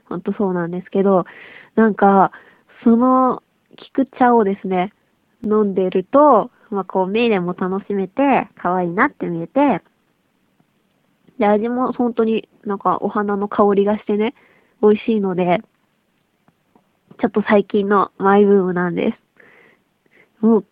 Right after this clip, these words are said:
ほんといいよ、いいよ。多分花粉症とか、そろそろ皆さん、ね、持ってる方は来てると思うので、今年は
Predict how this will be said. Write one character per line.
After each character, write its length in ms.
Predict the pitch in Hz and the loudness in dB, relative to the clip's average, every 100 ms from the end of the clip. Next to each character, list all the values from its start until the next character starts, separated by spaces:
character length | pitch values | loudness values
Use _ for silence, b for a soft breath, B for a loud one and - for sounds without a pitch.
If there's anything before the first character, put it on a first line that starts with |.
| - | -20
ほ 280 | - 277 302 | -2 2 2
ん 60 | |
と 300 | - - 277 | 0 -4 0
い 100 | 269 - | 0 2
い 220 | 294 269 | 2 6
よ、 240 | 202 185 | 6 4
い 200 | - 240 | 4 4
い 20 | 208 | 4
よ。 240 | 185 208 _ - | 4 0 _ -2
多 80 | 220 | 0
分 100 | 208 | 2
花 380 | 233 226 262 | 2 2 2
粉 60 | 277 | 2
症 180 | - 285 | 4 2
と 120 | 285 262 | 2 2
か、 360 | 214 208 190 b b b - | 4 4 2 b b b 2
そ 80 | |
ろ 100 | 269 | 2
そ 140 | 247 277 | 4 4
ろ 80 | 254 | 4
皆 240 | 240 240 | 4 2
さ 220 | 247 233 | 2 2
ん、 60 | - B B B B | 0 B B B B
ね、 140 | 262 | 2
持 120 | 240 | 4
っ 40 | 254 | 2
て 200 | - 220 | 2 0
る 80 | 220 | 2
方 300 | 247 247 226 | 0 2 4
は 120 | 202 | 2
来 100 | - | 2
て 120 | 233 | 2
る 100 | 202 | 2
と 120 | 190 | 0
思 180 | 185 202 | 0 0
う 40 | |
の 120 | 185 175 | 0 0
で、 260 | 185 175 - _ _ _ _ _ _ _ _ _ _ _ _ _ _ _ - | -2 -2 -8 _ _ _ _ _ _ _ _ _ _ _ _ _ _ _ -6
今 140 | - 220 | -2 2
年 300 | 240 247 233 | 2 2 4
は 260 | 226 - | 4 2